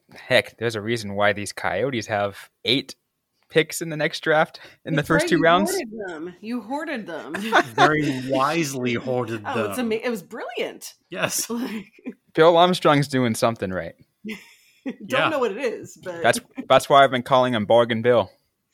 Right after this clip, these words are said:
Speaker 3: Yep.
Speaker 2: <laughs>
Speaker 3: As well you should. And then there's G M Bob Murray. No one knows what he's doing. Bob might not be around end
Speaker 2: Mm-hmm.
Speaker 3: of, end of this year. There's rumors about that too. Sad to,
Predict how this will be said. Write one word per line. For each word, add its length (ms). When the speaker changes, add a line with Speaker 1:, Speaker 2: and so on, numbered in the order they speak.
Speaker 3:
Yep. 640
Speaker 2:
<laughs> 80
Speaker 3:
As 160
well 140
you 100
should. 300
And 140
then 160
there's 200
G 160
M 160
Bob 200
Murray. 280
No 180
one 260
knows 180
what 100
he's 120
doing. 240
Bob 340
might 180
not 180
be 140
around 380
end 160
Speaker 2:
Mm-hmm. 0
Speaker 3:
of, 220
end 120
of 140
this 240
year. 120
There's 240
rumors 260
about 200
that 200
too. 240
Sad 300
to, 100